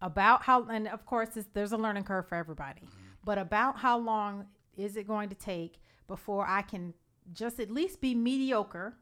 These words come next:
Speaker 1: a mediocre tra-, um, trader. So I'm not, I'm not at the top, I'm not at the bottom. And then maybe, and this again will vary based on how much you need. How long does it take before I can be trading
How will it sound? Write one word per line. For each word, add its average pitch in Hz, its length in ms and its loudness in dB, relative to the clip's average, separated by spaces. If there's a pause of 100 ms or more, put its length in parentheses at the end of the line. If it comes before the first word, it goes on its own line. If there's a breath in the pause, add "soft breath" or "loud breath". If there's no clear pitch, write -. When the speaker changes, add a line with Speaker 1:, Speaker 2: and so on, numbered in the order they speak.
(140)
Speaker 1:
a - 40 -16
mediocre 208 500 -4
tra-, 165 420 -4
um, 175 380 -10
trader. 165 500 -6
So - 160 -14
I'm 156 120 -12
not, 170 240 -10 (520 soft breath)
I'm - 60 -10
not 165 160 -6
at 180 80 -16
the 208 60 -6
top, 180 280 -4
I'm 180 60 -12
not 170 120 -4
at 175 80 -8
the - 40 -6
bottom. 165 440 -2 (420 soft breath)
And 196 180 -2
then 220 320 0
maybe, 233 640 0 (580)
and 196 160 -4
this 220 220 -4
again 185 460 -8
will 175 180 -6
vary 175 500 -6 (300)
based 160 300 -12
on 165 100 -12
how 180 140 -10
much 165 260 -10
you 170 60 -10
need. 165 280 -12 (380 soft breath)
How 254 260 6
long 240 220 2
does 214 160 -2
it 202 100 -6
take 208 220 -4
before 196 300 2
I 196 100 4
can 202 160 -6
be 180 220 -6
trading 175 560 -2